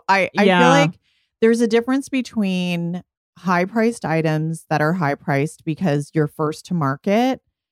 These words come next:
Speaker 1: and you've created
Speaker 2: Yeah.
Speaker 1: something brand new. Like, it's not like this really existed elsewhere. So that's where it probably
Speaker 2: That's
Speaker 1: was
Speaker 2: right.
Speaker 1: very expensive for them to make. It's not like you could white label it. I think what's
Speaker 2: That's
Speaker 1: really
Speaker 2: right.
Speaker 1: annoying is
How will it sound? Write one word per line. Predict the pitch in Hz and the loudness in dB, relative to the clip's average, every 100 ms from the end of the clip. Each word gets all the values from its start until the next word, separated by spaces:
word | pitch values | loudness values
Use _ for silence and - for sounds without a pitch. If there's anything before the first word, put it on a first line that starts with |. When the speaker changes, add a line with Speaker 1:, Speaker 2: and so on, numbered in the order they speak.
| _ _ - | _ _ -2
Speaker 1:
and | 175 | 0
you've | 170 151 | 0 -2
created | - 175 165 190 | -4 -2 2 4
Speaker 2:
Yeah. | 165 160 | 4 2
Speaker 1:
something | 170 180 175 | 0 -2 -4
brand | 151 160 160 156 | -2 -2 0 0
new. | 156 175 | 2 2
Like, | 170 185 | 2 0
it's | 170 | -2
not | 185 190 | -2 -2
like | 214 190 | -2 -2
this | 202 196 156 151 | -4 -6 -10 -2
really | 160 165 165 165 | 2 4 4 2
existed | 165 151 135 147 - 180 160 - | 0 -2 -4 -6 -4 -4 -4 -4
elsewhere. | 139 247 196 202 226 240 247 | -4 -6 -4 -2 0 -2 -4
So | - 180 | -4 -2
that's | 165 170 196 | 0 -2 -4
where | 190 165 | -4 -4
it | |
probably | - 156 156 156 156 | -4 -4 0 0 2
Speaker 2:
That's | 185 | 2
Speaker 1:
was | 139 185 | 2 2
Speaker 2:
right. | 175 151 | 0 0
Speaker 1:
very | 160 160 160 | 0 0 -2
expensive | 151 - - 135 151 208 226 254 254 _ - | -4 -6 -8 -8 -4 -2 0 -2 -4 _ -4
for | 170 | -2
them | 156 151 | 0 -2
to | - 160 | -4 -2
make. | 135 151 170 | 0 -2 -2
It's | 160 165 | -6 -4
not | 151 | -4
like | 160 165 | -4 -4
you | 160 | -6
could | 160 147 | -6 -4
white | 143 - - | -4 -4 -6
label | 98 160 196 | -6 -2 0
it. | 226 277 269 - _ _ _ _ _ 196 | 0 0 -4 -8 _ _ _ _ _ -4
I | 196 | 0
think | 226 233 | 0 0
what's | 247 208 | -2 0
Speaker 2:
That's | |
Speaker 1:
really | 185 185 180 | 0 2 2
Speaker 2:
right. | 160 | 0
Speaker 1:
annoying | 170 165 160 156 | -2 -2 -2 -4
is | 151 151 | -6 -8